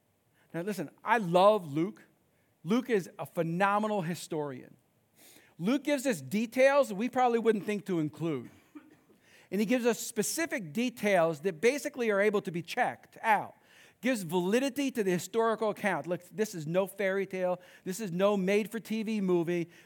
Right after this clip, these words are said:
This is nothing but actual historical fact. I love the detail that he talks about. I mean, first of all, Zechariah is in a certain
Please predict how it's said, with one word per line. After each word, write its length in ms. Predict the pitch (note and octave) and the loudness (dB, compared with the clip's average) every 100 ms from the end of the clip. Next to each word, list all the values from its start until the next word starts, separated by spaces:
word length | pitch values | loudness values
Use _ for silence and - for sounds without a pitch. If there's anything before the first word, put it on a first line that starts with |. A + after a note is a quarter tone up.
| _ | _
This 180 | A3 C4+ | -4 -2
is 240 | A3+ C#3 | -4 -4
nothing 920 | E3 F3 F#3+ A3+ A3+ B3+ C4 C4+ C4+ - _ _ _ _ _ _ _ _ _ _ _ | -2 0 2 2 0 -4 -2 -4 -6 -10 _ _ _ _ _ _ _ _ _ _ _
but 300 | E3+ D#3+ _ _ _ _ | -2 -2 _ _ _ _
actual 580 | E3+ F#3 - A3+ G#3+ F#3 | -4 -4 -4 -6 -6 -6
historical 800 | G3 F3 F#3 F3+ E3+ F3 E3+ E3+ _ _ _ _ | -8 -10 -4 -2 -2 -4 -6 -6 _ _ _ _
fact. 380 | D#3 C#3+ - _ _ _ _ _ _ _ _ | -4 -4 -8 _ _ _ _ _ _ _ _
I 80 | F3+ | -2
love 280 | G3+ A#3 A3+ | 2 2 2
the 80 | F3+ | -4
detail 460 | D3+ C3 C3+ - - _ _ _ _ _ _ _ _ _ _ _ _ _ _ _ _ _ _ _ _ - | -4 -6 -10 -16 -18 _ _ _ _ _ _ _ _ _ _ _ _ _ _ _ _ _ _ _ _ -4
that 100 | E3 | -4
he 80 | |
talks 340 | D#3+ F3+ D#3+ - | -2 -2 -2 -6
about. 280 | B2+ A2+ G2+ _ _ _ _ _ _ _ _ _ _ _ _ _ _ | -12 -14 -18 _ _ _ _ _ _ _ _ _ _ _ _ _ _
I 60 | F#3+ | -2
mean, 120 | G3+ | -2
first 280 | - B3+ B3+ | 2 2 2
of 100 | A3+ | 4
all, 240 | G3 F#3+ F#3+ _ - | 6 4 -2 _ -6
Zechariah 600 | E3+ A3 G#3+ A3 A3 G#3+ | 0 0 2 4 4 2
is 160 | G3+ F#3 | 0 -2
in 120 | G#3 | -2
a 60 | G3 | -2
certain 600 | - B3+ B3+ B3+ A#3 | -2 2 2 0 -6